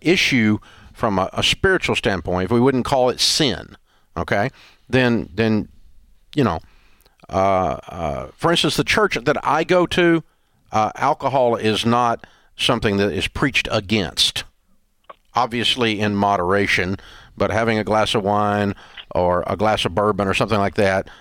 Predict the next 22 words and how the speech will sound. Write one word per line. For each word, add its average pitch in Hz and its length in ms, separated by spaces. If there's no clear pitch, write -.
uh, 90 240
our 127 240
pastor 113 480
does 95 200
not 101 240
scream 104 400
and 95 80
yell 95 320
and 95 200
get 95 140
red 104 180
in 95 40
the 92 80
face 92 240
about 82 200
it, 82 60
okay? 113 320
And 98 240
so 101 340
that 120 260
church 131 400
receiving 107 640